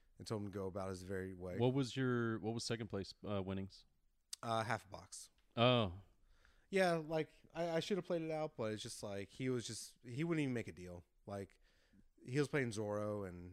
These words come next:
Speaker 1: it was Cole.
Speaker 2: Yeah,
Speaker 1: So it was like,
Speaker 2: yeah.
Speaker 1: "Oh, I just wanna play it out." I was like, "I don't care, man.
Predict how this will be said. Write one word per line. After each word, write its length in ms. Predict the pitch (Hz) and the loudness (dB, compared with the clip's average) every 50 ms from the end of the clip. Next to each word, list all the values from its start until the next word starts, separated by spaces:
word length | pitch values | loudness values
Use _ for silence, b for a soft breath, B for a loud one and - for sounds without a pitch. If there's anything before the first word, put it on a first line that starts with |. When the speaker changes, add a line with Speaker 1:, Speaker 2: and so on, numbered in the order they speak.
| 98 - | -8 -6
Speaker 1:
it 40 | 120 | -6
was 120 | 117 107 | -6 -6
Cole. 460 | - - - 107 101 95 90 92 95 110 113 | -4 -4 -2 -2 -2 -2 -4 -8 -10 -8 -2
Speaker 2:
Yeah, 280 | 113 120 127 117 104 95 | 2 6 6 6 6 4
Speaker 1:
So 120 | 90 110 | 2 0
it 40 | 101 | -2
was 120 | 95 87 | -4 -4
like, 100 | 101 110 104 | -4 -2 0
Speaker 2:
yeah. 160 | 95 92 90 98 104 b b b b b b b b b b | 0 0 -2 -6 -8 b b b b b b b b b b
Speaker 1:
"Oh, 80 | - 131 | -2 0
I 220 | 131 123 123 131 | 0 0 0 -2
just 160 | 123 135 127 | -4 -4 -4
wanna 140 | 147 143 123 | -4 -4 -4
play 200 | 101 131 131 120 | -4 -6 -6 -4
it 60 | 120 | -4
out." 180 | 123 123 113 104 | -6 -6 -6 -6
I 40 | 104 | -8
was 120 | 107 - | -6 -6
like, 140 | 113 113 113 127 139 156 | -8 -8 -10 -12 -14 -12
"I 40 | 147 | -12
don't 180 | 117 104 90 - | -10 -10 -12 -12
care, 220 | - - 82 85 82 | -14 -14 -16 -14 -14
man. 160 | 87 87 92 | -16 -16 -14